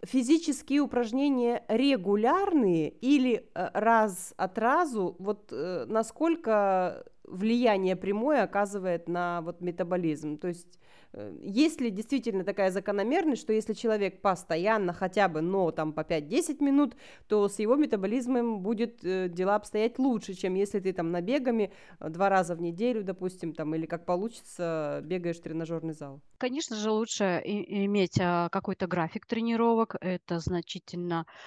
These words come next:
Speaker 2: а, будет улучшать, э, вашу фигуру. Действительно, а,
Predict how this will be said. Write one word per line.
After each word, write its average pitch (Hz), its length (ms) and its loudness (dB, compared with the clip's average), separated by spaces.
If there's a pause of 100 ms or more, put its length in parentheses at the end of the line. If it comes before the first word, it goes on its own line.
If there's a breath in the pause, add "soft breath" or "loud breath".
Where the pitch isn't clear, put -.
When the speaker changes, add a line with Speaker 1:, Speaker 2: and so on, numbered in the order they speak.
(140)
Speaker 2:
а, 175 300 -4 (160)
будет 185 460 -10 (100)
улучшать, 185 800 -6
э, 190 840 -6
вашу 175 380 -6
фигуру. 185 640 -4
Действительно, 190 760 -8 (300 loud breath)
а, 170 580 -6